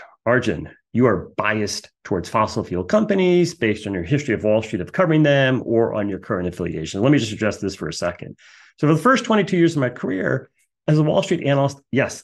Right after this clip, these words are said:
I covered mostly, but not entirely, but mostly traditional oil and gas, integrated oil, E and P, some refiners. I covered the traditional energy sector as an analyst on Wall Street.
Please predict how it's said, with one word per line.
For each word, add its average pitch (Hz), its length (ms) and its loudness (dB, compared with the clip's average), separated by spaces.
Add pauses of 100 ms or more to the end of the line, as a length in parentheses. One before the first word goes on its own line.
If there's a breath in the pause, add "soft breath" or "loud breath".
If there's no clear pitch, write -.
(120)
I 117 80 0
covered 101 640 0 (120)
mostly, 120 560 2
but 117 140 -2
not 135 160 0
entirely, 117 400 0
but 98 200 -6
mostly 113 580 0 (340 soft breath)
traditional 123 480 0
oil 117 180 2
and 107 80 0
gas, 107 320 0
integrated 107 500 -2
oil, 101 440 0
E 117 160 2
and 107 100 0
P, 104 420 0
some 101 200 -8
refiners. 104 840 0 (360 soft breath)
I 117 100 -6
covered 117 340 -2
the 107 100 -6
traditional 92 420 -2
energy 110 220 2
sector - 500 -8
as 147 280 0
an 123 80 4
analyst 120 600 0 (300)
on 127 260 4
Wall 123 220 0
Street. 85 300 -10